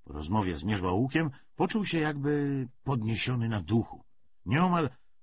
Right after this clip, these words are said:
utwierdzony w dawnym zapale. No, w każdym razie postanowił nie poddawać się więcej napadom wątpliwości i wewnętrznego zgorzknienia.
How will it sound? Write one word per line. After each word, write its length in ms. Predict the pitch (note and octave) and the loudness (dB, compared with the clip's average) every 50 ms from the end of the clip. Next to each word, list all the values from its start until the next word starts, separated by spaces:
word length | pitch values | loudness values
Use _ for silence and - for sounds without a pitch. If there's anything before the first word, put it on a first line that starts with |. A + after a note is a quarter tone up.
| - - | -8 4
utwierdzony 1080 | G#3 A3+ A3 - - - C3 D3 C#3 A#2 G#2 F#2+ E2+ A2+ E3+ G3 G3+ F#3+ F#3 F#3 F3+ D#3 | 4 4 4 4 0 -2 0 2 2 2 0 -2 0 2 2 2 2 2 0 0 0 -2
w 140 | G2+ E2 D#2 | -2 -4 -8
dawnym 520 | C#2+ D2 B2 D3 B2+ G#2 G#2+ A#2 G#2+ F#2+ | -2 0 2 2 2 2 0 0 0 0
zapale. 520 | F2 F#2 F2 - - C2+ A#1+ A#1 - - - - - - - - - - - - - | -2 -4 -4 -4 -8 -8 -8 -10 -12 -14 -18 -20 -20 -20 -20 -20 -20 -20 -20 -18 -14
No, 300 | - - - - - A#2+ | -14 -12 -12 -12 -12 -12
w 80 | - | -12
każdym 340 | - - A#2+ A#2 F#2+ F2+ E2+ | -10 -8 -8 -8 -6 -6 -4
razie 320 | E2 G#2 A2 A2 A2+ G2+ - - - - - - - - - | -2 -2 0 0 -2 -2 -4 -8 -18 -20 -20 -20 -20 -10 -6
postanowił 600 | A2+ A2+ - - A#2 A#2+ B2+ B2+ B2 G2+ G2 G2+ | -4 -4 -2 0 0 0 2 2 2 2 2 2
nie 160 | A#2 E3+ F#3+ | 2 2 2
poddawać 680 | - - D#3+ B2 G2+ F2+ A#2 C#3 C#3+ C3+ C3 C3 B2 - | 2 0 -2 -2 0 0 2 2 2 2 0 -2 -4 -4
się 180 | - - A#2 | -4 -4 -4
więcej 400 | G2 G2 A#2 B2 A#2+ - A2 G#2 | -2 -2 -2 -2 -4 -4 -6 -6
napadom 520 | G2 G2 F#2 - G2+ F#2+ F#2 F2+ E2 C#2 C2+ | -6 -8 -8 -8 -8 -8 -6 -8 -8 -8 -4
wątpliwości 880 | F#2+ C#3 E3 D3 - - D#3+ E3 D#3 E3+ E3 - - - - C#3+ C3+ - - - - - - - | -2 -2 -2 -4 -6 -10 -10 -6 -2 -2 -2 -2 -4 -6 -6 -8 -8 -8 -12 -20 -20 -20 -8 -4
i 100 | B2 A#2+ | -4 0
wewnętrznego 720 | G#2+ C#3 C#3+ A#2+ A2+ A2 G#2+ F#2+ - - A#2 G#2+ G2 F#2+ | 2 2 0 0 -2 -4 -4 -4 -6 -6 -4 -4 -4 -4
zgorzknienia. 640 | F2 D#2+ D2+ F2 E2+ - - D2+ C2 B1 A#1 A#1 - | -6 -6 -8 -10 -10 -10 -12 -14 -14 -14 -16 -18 -20